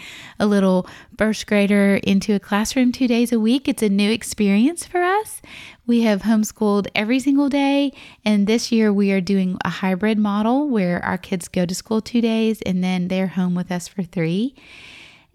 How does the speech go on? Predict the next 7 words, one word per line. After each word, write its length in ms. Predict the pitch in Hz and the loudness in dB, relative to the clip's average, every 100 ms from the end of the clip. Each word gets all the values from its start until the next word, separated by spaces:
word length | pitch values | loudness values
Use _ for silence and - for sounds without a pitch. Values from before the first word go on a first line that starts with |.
| _ | _
And 560 | 202 208 202 196 196 196 _ _ | -2 0 0 -2 -4 -8 _ _
I 760 | 190 196 196 202 202 202 196 202 _ _ _ _ _ _ _ _ 185 | -6 -4 -2 -2 -4 -6 -8 -12 _ _ _ _ _ _ _ _ -8
absolutely 1500 | 185 180 - - 185 180 180 180 190 - 180 170 170 170 - _ | -4 -6 -6 -4 -4 -2 -2 -2 -4 -4 -2 0 -2 -6 -12 _
hear 360 | _ - 196 175 | _ -4 0 0
that 240 | 170 - | 0 -4
drumbeat 800 | 175 175 170 170 - - - - _ _ _ _ _ _ _ _ _ _ - | -4 -2 0 -2 -4 -8 -10 -20 _ _ _ _ _ _ _ _ _ _ -8
of, 600 | 185 175 175 175 180 - | -4 -2 -4 -6 -12 -20